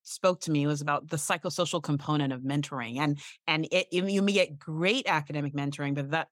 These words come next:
that piece is missing, then fellows may feel like they're not even getting what they want to, even though they may be getting great academic development. And so that, that's so important.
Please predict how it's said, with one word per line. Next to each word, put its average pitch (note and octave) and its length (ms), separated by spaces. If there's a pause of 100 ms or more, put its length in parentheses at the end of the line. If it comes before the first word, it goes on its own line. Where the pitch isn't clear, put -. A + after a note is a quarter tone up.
that E3 260
piece F#3+ 260
is D#3 160
missing, D#3 640 (260)
then D#3 440 (300)
fellows F3 360
may D3+ 120
feel E3+ 260
like D3 160
they're D3 160
not D#3+ 200
even D3 200
getting D3 300
what C#3+ 160
they C3+ 100
want D3+ 340
to, C#3 360
even E3+ 300
though D#3 240
they C#3+ 220
may D#3+ 140
be D#3+ 100
getting D3 300
great D3+ 320
academic C#3 480
development. C#3 600
And D#3 120
so F3+ 120
that, E3 240
that's D#3+ 240
so E3 240
important. C#3+ 480